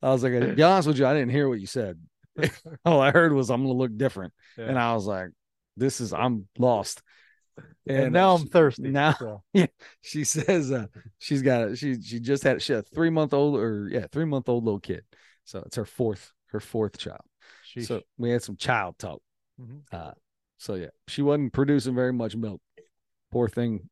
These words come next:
Speaker 1: ain't getting a lot of, ain't getting a lot of grub. Ain't,
Speaker 2: Okay.
Speaker 1: it ain't holding,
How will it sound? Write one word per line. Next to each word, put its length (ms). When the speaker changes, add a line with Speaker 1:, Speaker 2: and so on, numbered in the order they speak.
Speaker 1:
ain't 180
getting 200
a 40
lot 180
of, 80
ain't 160
getting 180
a 40
lot 160
of 80
grub. 300
Ain't, 180
Speaker 2:
Okay. 200
Speaker 1:
it 60
ain't 160
holding, 300